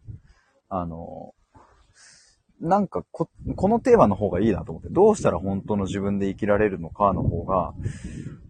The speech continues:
あ、なんか話しやすいかもなと思って、ちょっとそれでタイトルを変えて立ち上げ直しました。あ、あやささんこんばんは、どうもどうも。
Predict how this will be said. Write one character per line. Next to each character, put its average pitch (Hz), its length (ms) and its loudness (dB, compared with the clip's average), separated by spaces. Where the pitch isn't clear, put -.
あ、 123 160 4
な 147 80 6
ん - 20 4
か - 80 -14
話 143 400 -6
し 170 80 -6
や 170 100 0
す 170 140 0
い 139 80 2
か 92 140 2
も 85 100 -4
な 107 340 4
と 87 60 -10
思 80 100 -12
っ 80 60 -16
て、 85 300 -10
ち - 60 2
ょ - 20 6
っ - 20 2
と - 80 -4
そ - 160 -2
れ 110 160 6
で 107 280 4
タ 113 120 2
イ 104 40 0
ト 95 120 -2
ル 87 40 -2
を 85 60 -8
変 92 220 -4
え - 20 -10
て 87 260 -6
立 95 140 -16
ち - 40 -2
上 92 60 -2
げ 92 80 -2
直 92 160 -2
し - 100 -14
ま 92 120 -6
し - 80 -20
た。 - 180 -12
あ、 160 140 12
あ 185 60 12
や 190 40 8
さ 175 120 2
さ 135 100 2
ん 110 80 0
こ 123 100 -6
ん 131 80 -4
ば 127 120 6
ん 120 40 6
は、 117 60 2
ど 120 100 4
う 98 60 4
も 85 80 -6
ど 90 80 2
う 85 80 -4
も。 - 140 -12